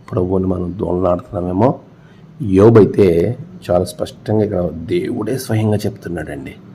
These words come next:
ఎంత అద్భుతమైనటువంటి సాక్ష్యం. యథార్థతలో వదలక నిలకడగా ఉన్నాడు.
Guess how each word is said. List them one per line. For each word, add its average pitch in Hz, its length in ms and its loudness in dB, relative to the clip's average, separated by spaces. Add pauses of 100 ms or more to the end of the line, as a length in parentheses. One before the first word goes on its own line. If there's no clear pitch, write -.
(540)
ఎంత 101 260 0
అద్భుతమైనటువంటి 92 840 -2
సాక్ష్యం. 110 400 -4 (100)
యథార్థతలో 98 880 0 (920)
వదలక 117 360 4 (560)
నిలకడగా 90 540 -2
ఉన్నాడు. 85 360 -8